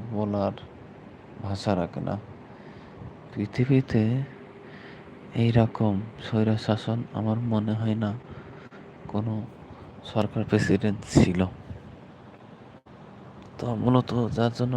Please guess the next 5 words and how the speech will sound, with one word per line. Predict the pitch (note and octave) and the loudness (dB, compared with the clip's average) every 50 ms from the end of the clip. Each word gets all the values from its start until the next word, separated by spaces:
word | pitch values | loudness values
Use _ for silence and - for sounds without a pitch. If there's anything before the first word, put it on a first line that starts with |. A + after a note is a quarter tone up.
| A#2 A2 | 2 2
লাইভ | G#2 G2+ G#2 A#2+ C3+ | 2 2 2 2 2
আসা, | A2+ G2 F#2+ - - G#2 G#2 A#2+ C#3+ - - - - - - - - - - - - - - - - - - - - - | 0 0 0 -2 -4 -4 -4 -4 -6 -10 -14 -18 -18 -18 -18 -18 -18 -18 -18 -18 -18 -20 -20 -20 -20 -20 -20 -20 -18 -6
গুলিস্তানে | - G#2+ G#2+ A2 A#2 - - - - B2+ B2 C3+ C3 C#3+ C#3+ - - - - - - - - - - - - - - - - - - - - - - - - - - - | -2 -2 0 0 -2 -4 -6 -2 -2 0 0 0 -2 -4 -4 -6 -10 -14 -12 -8 -8 -8 -8 -8 -10 -12 -14 -14 -10 -8 -8 -8 -6 -8 -8 -8 -10 -12 -12 -14 -12 -4
জয় | - A2 A#2 A#2 A#2 | -2 0 2 2 2
বাংলা | A2+ A2+ A2+ A2+ A2+ A2+ A2+ G#2+ | 2 2 2 0 0 2 2 2